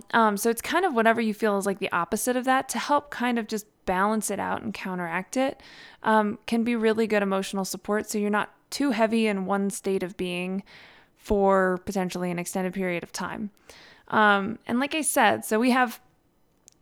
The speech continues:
we have, you can go the faith route, you can go the mindset route, you can go the emotional support route. You can also blend these, marry these, make these take turns, <laughs> you know, switch 'em up. But those are just three ways, and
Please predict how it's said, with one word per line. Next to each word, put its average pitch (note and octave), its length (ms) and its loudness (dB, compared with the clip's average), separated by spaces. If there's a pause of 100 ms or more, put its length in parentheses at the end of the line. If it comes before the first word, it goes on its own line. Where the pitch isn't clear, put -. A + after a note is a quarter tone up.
we A3 100 2
have, G#3 300 4
you G#3+ 100 0
can G#3 100 2
go G3+ 120 2
the F#3+ 80 -2
faith C#4+ 340 0
route, C4+ 180 4
you B3+ 60 -2
can G#3+ 60 -4
go G3+ 80 0
the G3 80 0
mindset A#3+ 420 2
route, A3+ 180 2
you A#3 60 -4
can G#3 80 -2
go G#3 80 0
the G3+ 100 -2
emotional G#3+ 440 -2
support G#3 360 -4
route. G3 380 0
You B3 160 0
can C4+ 160 -4
also A3+ 540 0 (360)
blend A3 320 4
these, F#3+ 300 -4 (160)
marry G#3+ 380 0
these, G3 360 -2 (180)
make G#3+ 220 -2
these A3+ 220 0
take A3+ 240 -4
turns, G3+ 480 0
<laughs> B3 240 2
you C4+ 220 6
know, C#4 320 6 (420)
switch A3+ 420 0
'em A3 140 0
up. G#3 320 2 (340)
But B3 180 2
those B3 220 4
are D4+ 120 0
just D4+ 280 -2
three G#3+ 480 -2
ways, G3+ 300 2
and F#3+ 220 -2